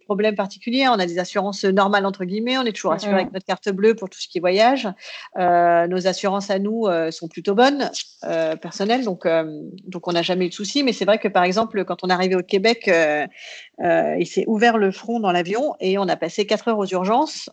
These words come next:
Speaker 1: Euh, bah, les urgences au Québec, euh, c'est très, très cher. Euh, pour, <laughs> donc voilà, donc, euh, il y a juste ça, euh,
Speaker 2: Hmm.
Speaker 1: plutôt un côté financier, mais, euh,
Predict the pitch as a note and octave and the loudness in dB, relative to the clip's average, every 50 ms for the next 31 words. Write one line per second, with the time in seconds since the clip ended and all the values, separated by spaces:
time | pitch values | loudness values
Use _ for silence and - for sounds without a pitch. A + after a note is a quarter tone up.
0 | - F3 F3 E3+ E3+ E3+ E3+ E3+ E3 E3 D#3 C#3 - C2 B1+ - - E3+ - D3+ | -8 -6 -4 -4 -4 -2 -4 -4 -4 -4 -6 -8 -8 -8 -8 -8 -8 -6 -4 -4
1 | D3+ E3 E3+ F3 F3 F3+ F#3 F#3+ A3 A#3 A3 - - F#3+ E3+ E3+ - F#3+ F#3 G#3+ | -2 -2 -2 -2 -2 -2 0 2 0 0 0 -2 -2 -4 -4 -2 -2 -2 2 2
2 | C#4 D4 - - A3 F#3+ F#3 F3+ F3 E3+ E3 D#3+ D#3+ E3+ - - - F#3+ F#3+ - | 2 2 2 0 2 4 4 4 4 2 2 0 -2 -4 -6 -6 -8 -10 -12 -10
3 | - - - - D4 - - A#3+ G3+ - - - - _ _ - - - - - | -12 -12 -4 -4 -4 -2 -2 -4 -2 -2 -4 -6 -8 _ _ -14 -12 -8 -8 -6
4 | - - - - - F#3+ G3+ G3 - - F#3 F3+ F3 E3 E3 E3 E3 E3 D#3+ E3+ | -4 -4 -4 -4 -4 -6 -8 -4 2 6 8 8 10 10 8 8 8 8 8 6
5 | E3+ E3 - - G3 F#3 F3 F3 F3 G3 G3 - - - A3+ C4 G3+ A#3+ A3+ G#3 | 4 4 2 -2 -2 0 2 4 4 4 4 4 2 2 0 0 2 2 -2 -2
6 | G3 F#3+ F3+ _ - - - - - - - _ _ _ - G#3+ G3+ A3 G3 D3 | -2 -6 -10 _ -14 -16 -14 -14 -16 -18 -20 _ _ _ -4 -2 2 4 2 2
7 | - - F#3 F3+ F#3+ F#3+ F#3 F#3+ G3+ F3+ F3 E3+ E3 E3+ E3+ E3+ E3+ E3+ E3 F#3+ | 2 0 -6 -4 -4 -4 -4 0 0 2 4 4 4 2 2 0 -2 -2 -2 -6
8 | G#3 G3 - G#3 F#3+ - - A3 A3 A3 G#3 F#3+ F3 E3 D#3+ D#3 D#3 D#3 D#3 C#3+ | -8 -8 -6 -8 -6 0 2 2 4 4 2 2 0 0 0 -2 -2 -4 -6 -8
9 | C#3 C#3 C#3 C#3 C#3 C#3+ D3+ E3 F3+ F3+ F3+ F3 E3+ E3 E3+ - G#3 G#3 G3 G3 | -8 -10 -10 -12 -12 -12 -12 -10 -6 -6 -4 -4 -6 -8 -8 -8 -8 -8 -8 -8
10 | - G3 G3 G3+ F#3+ - G3+ G3+ G#3+ A3+ - - C4 B3+ A#3+ G#3+ F3+ E3+ D#3+ D3+ | -10 -10 -8 -8 -10 -10 -10 -8 -8 -10 -8 -8 -8 -6 -6 -6 -6 -6 -6 -6